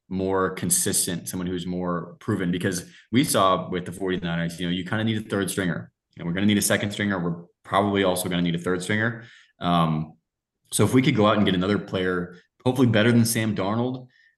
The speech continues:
um, and maybe a pick out of it as well, that would make me happy. Um, you know, I'm still, I'm still hopeful that he'll put it together. He does have, like, athletically, like, he's a good runner. He knows how to make some plays. Um,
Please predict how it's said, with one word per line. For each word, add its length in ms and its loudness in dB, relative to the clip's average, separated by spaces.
um, 300 -2
and 180 2
maybe 200 4
a 60 4
pick 240 -2
out 200 2
of 100 -2
it 180 -4
as 160 -6
well, 460 -2
that 180 0
would 120 0
make 200 0
me 120 0
happy. 520 -4
Um, 600 -4
you 120 6
know, 60 8
I'm 100 8
still, 420 4
I'm 80 -4
still 240 0
hopeful 800 -2
that 200 -4
he'll 420 -2
put 180 -4
it 100 -6
together. 260 0
He 100 -2
does 280 0
have, 220 0
like, 260 -4
athletically, 600 -2
like, 120 -4
he's 160 0
a 40 0
good 260 0
runner. 260 0
He 140 -4
knows 180 -2
how 60 -4
to 60 -4
make 160 -2
some 160 -6
plays. 460 -4
Um, 600 -2